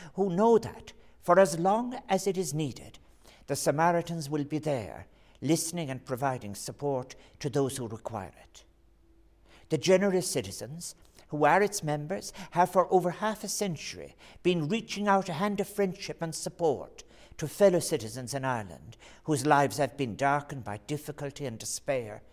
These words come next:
during times when there seems to be no light, no hope, no way out. You have been volunteering with such kindness and selflessness,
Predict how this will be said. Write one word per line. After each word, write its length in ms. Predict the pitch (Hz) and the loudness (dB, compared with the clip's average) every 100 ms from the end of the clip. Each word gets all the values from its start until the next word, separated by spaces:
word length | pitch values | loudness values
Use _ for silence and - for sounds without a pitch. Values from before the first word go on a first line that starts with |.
| - - - - | -20 -20 -20 -18
during 320 | - 208 220 202 | 4 6 6 2
times 360 | 208 214 208 | 2 0 0
when 140 | 208 180 | -2 0
there 140 | 190 | 0
seems 360 | 190 202 196 - | 0 -2 -2 -6
to 120 | - | -6
be 100 | 190 | -4
no 160 | 185 | 0
light, 460 | 190 185 175 117 - - - | 2 2 2 -2 -10 -18 -4
no 200 | 160 160 | 4 4
hope, 340 | 165 156 - | 6 4 2
no 160 | 143 156 | -2 0
way 240 | 147 156 | 2 2
out. 380 | 135 76 - - - _ _ - - | 0 -4 -14 -20 -20 _ _ -20 -4
You 260 | 139 220 | 2 2
have 120 | 220 220 | 2 0
been 160 | 214 | -2
volunteering 760 | 160 175 185 180 - 190 101 87 - - | 0 0 0 -4 -2 -2 -2 -8 -16 -12
with 140 | - 160 | -6 -2
such 260 | 190 - | -2 -4
kindness 480 | - 185 220 220 214 | -6 -4 -2 -4 -6
and 100 | 165 | -8
selflessness, 960 | 135 - 180 165 131 - - - - | -4 -2 -2 -4 -10 -10 -14 -14 -16